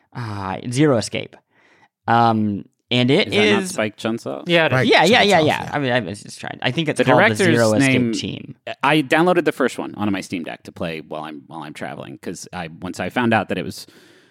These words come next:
Speaker 2: by the same dude who did Zero Escape, I was obviously right, right on board.
Speaker 1: Nice. Um, yeah, it's just a good mystery detective visual novel.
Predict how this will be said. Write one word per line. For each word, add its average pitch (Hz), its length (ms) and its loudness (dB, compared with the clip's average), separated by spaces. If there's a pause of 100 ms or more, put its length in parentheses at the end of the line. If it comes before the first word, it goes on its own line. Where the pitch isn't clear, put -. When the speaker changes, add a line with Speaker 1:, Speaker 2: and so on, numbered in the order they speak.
(160)
Speaker 2:
by 85 400 -4 (160)
the - 80 -10
same 85 180 -10
dude 76 200 -12
who 85 100 -14
did 73 280 -14 (440)
Zero 78 280 -12
Escape, - 320 -16
I 50 100 -16
was - 340 -20 (600)
obviously 85 580 -10
right, 78 260 -6 (180)
right 131 240 4
on 87 140 -6
board. - 320 -12 (520)
Speaker 1:
Nice. - 460 -16 (220)
Um, 131 420 4
yeah, 135 300 0
it's 113 240 -2
just 147 240 0
a 151 40 -2
good 123 640 2
mystery 120 680 -2
detective 117 1000 -4
visual 110 480 -2
novel. - 580 -10